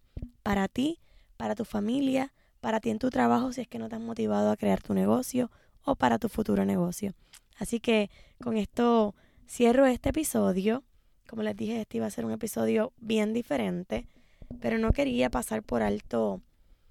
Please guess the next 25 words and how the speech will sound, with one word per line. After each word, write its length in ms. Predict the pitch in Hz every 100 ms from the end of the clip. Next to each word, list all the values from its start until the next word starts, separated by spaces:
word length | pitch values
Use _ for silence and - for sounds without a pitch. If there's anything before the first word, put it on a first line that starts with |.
| - _
el 120 | -
agradecerles 880 | 226 214 202 190 208 208 233 294 - _ _ _ _ _ _
y 120 | 262
el 120 | 254
contarles 600 | - 240 226 214 208 233
un 160 | 247 233
poco 340 | 233 220 226
sobre 300 | 226 226 220
mi 140 | 214 208
experiencia 920 | 202 - 202 190 190 190 - 254 262 _ - _ _ _ - _ _ _ _ _
y, 400 | 226 208 202 196 196 226
y 260 | 214 185 - _ _
decirles, 580 | _ 214 - 285 311 277
¿verdad?, 380 | 214 214 226 247
que 360 | 240 220 202 202
gracias 340 | 214 220 285
a 40 | 277
ustedes 320 | - 269 247
es 60 |
que 100 | 233
estoy 180 | 233 240
aquí, 380 | 247 247 214 208 _ _ _ _ _ _ _
que 120 | -
esa 200 | 240 285
motivación 1000 | 294 311 302 277 240 - 254 254 262 269